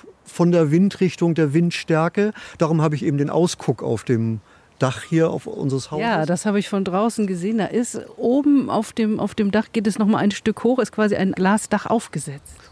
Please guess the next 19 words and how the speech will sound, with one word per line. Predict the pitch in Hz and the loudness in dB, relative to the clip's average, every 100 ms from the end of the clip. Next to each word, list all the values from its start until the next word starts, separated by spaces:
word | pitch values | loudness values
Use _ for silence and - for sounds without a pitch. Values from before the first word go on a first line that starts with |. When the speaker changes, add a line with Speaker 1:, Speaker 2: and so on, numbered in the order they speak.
| - | 0
Speaker 1:
Und | 143 | 2
das | 143 | 2
ist | 135 | 2
sozusagen | 170 - 151 | 2 4 4
mein | 143 147 | 4 2
allererster | 147 170 165 - 151 - 147 127 | 2 4 4 4 2 2 0 2
Weg | 147 151 - | 2 0 2
jeden | 143 165 190 | 2 4 4
Morgen, | 190 185 185 202 175 | 4 4 4 2 0
dass | - | -2
ich | 156 | 0
da | 156 | 2
einmal | 147 147 | 4 4
hochkrabbel | 123 170 - 180 175 185 190 | 2 0 -2 0 4 4 6
und | 180 143 - | 4 0 -2
von | - 160 | 0 2
dort | 151 151 147 | 4 2 2
oben | 180 190 202 175 | 4 4 4 4
sehe. | 135 175 185 190 | 4 4 6 4